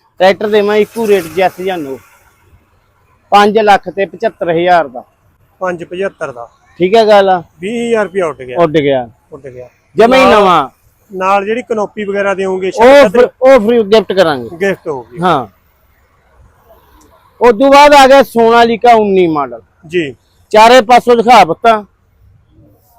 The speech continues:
Speaker 1: ਰੁਪਈਆ ਹੀ ਆ ਟਰੈਕਟਰ।
Speaker 2: ਰੁਪਈਆ ਹੀ ਆ। ਆ ਇੰਜਣ ਉਂਜਣ ਬਾਈ ਚੰਗੀ ਤਰ੍ਹਾਂ ਦੇਖ ਲਓ। ਸਾਰਾ
Speaker 1: ਮੈਂ ਕਿਹਾ
Speaker 2: ਟਾਈਮ
Speaker 1: ਯਾਰ
Speaker 2: ਪਿਆ ਹੋਇਆ।
Speaker 1: ਨਵਾਂ ਹੀ ਆ ਟਰੈਕਟਰ ਹੀ ਨਵਾਂ, ਮਨਦੀਪ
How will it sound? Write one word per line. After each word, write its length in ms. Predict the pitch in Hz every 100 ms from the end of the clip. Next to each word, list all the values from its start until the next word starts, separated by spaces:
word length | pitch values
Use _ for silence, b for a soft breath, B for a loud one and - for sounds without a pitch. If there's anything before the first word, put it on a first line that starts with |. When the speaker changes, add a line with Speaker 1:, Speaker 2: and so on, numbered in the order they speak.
| 220
Speaker 1:
ਰੁਪਈਆ 400 | 208 - 247 254
ਹੀ 180 | 233 165
ਆ 120 | 139
ਟਰੈਕਟਰ। 320 | 139 139 -
Speaker 2:
ਰੁਪਈਆ 360 | 165 175 180 170
ਹੀ 120 | 143
ਆ। 140 | 120 - _ _ _ _ _
ਆ 100 | 214
ਇੰਜਣ 280 | 220 208 208
ਉਂਜਣ 240 | 214 202 202
ਬਾਈ 140 | 220
ਚੰਗੀ 320 | 190 202 196
ਤਰ੍ਹਾਂ 200 | 202 202
ਦੇਖ 180 | 175 151
ਲਓ। 200 | 156 180 _ _ _ _ -
ਸਾਰਾ 240 | 170 240
Speaker 1:
ਮੈਂ 200 | 214 208
ਕਿਹਾ 120 | 202
Speaker 2:
ਟਾਈਮ 120 | 202
Speaker 1:
ਯਾਰ 160 | 196 190
Speaker 2:
ਪਿਆ 120 | 185
ਹੋਇਆ। 160 | 185 -
Speaker 1:
ਨਵਾਂ 280 | 180 180 180
ਹੀ 200 | 175 160
ਆ 120 | 151
ਟਰੈਕਟਰ 520 | - 147 139 - 151
ਹੀ 120 | 160
ਨਵਾਂ, 540 | 147 139 135 127 131 147
ਮਨਦੀਪ 480 | 147 143 143 139